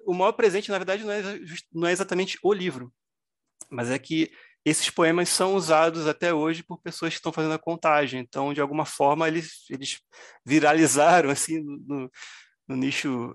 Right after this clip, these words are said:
esotérico, digamos assim, no, no, no sentido profundo, não é exotérico, no nicho, no nicho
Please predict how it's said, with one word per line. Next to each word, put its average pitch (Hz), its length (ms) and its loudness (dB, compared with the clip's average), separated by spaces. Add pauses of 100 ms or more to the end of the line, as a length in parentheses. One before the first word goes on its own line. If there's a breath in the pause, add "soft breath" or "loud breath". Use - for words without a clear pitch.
esotérico, 131 840 0
digamos 123 320 -8
assim, 151 360 -6
no, 131 160 -6
no, 123 480 -12
no 117 80 -12
sentido 139 340 -6
profundo, 160 460 -4
não 135 200 0
é 180 140 -4
exotérico, 131 580 -2
no 117 80 -8
nicho, - 300 -10
no 127 80 -12
nicho 131 420 -10